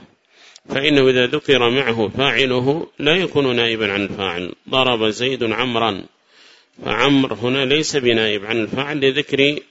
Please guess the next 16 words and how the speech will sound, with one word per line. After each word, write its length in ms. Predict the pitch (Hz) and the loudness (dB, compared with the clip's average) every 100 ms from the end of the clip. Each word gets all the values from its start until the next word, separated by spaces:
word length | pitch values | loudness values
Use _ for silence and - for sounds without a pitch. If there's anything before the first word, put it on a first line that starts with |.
| - | -6
فاعله 600 | 135 139 147 143 127 120 | 0 4 2 2 2 2
معه، 300 | 110 95 95 - _ _ - - _ | 2 0 -4 -8 _ _ -20 -20 _
فيكون 460 | 135 123 - 165 160 | -2 -2 0 2 4
مفعولا. 720 | 127 110 123 143 131 117 90 - _ _ _ _ _ | 4 2 2 2 4 2 -2 -8 _ _ _ _ _
فإن 340 | - 143 175 165 | 0 4 6 6
لم 180 | 156 143 | 6 6
يذكر 420 | 151 135 139 131 | 4 2 0 2
معه 380 | 135 120 120 117 | 2 2 0 0
فاعله 460 | 123 98 117 147 160 - _ _ _ _ | -2 0 0 0 -2 -8 _ _ _ _
تغيرت 500 | 135 175 175 143 127 | -4 4 6 6 2
صيغة 420 | - 127 113 110 - _ - _ _ - _ _ | 0 0 0 -2 -4 _ -20 _ _ -20 _ _
فعله، 600 | 165 135 127 117 120 165 - _ 120 | 2 2 2 2 2 0 -4 _ -6
فقيل 400 | 127 147 156 131 | -6 -2 0 0
ضرب 360 | 147 156 131 | 2 2 2
عمرو 560 | 120 110 127 117 120 98 - _ - | 2 2 0 0 0 -2 -6 _ -4
ورفع 540 | 139 147 127 110 90 | 0 0 0 -2 -2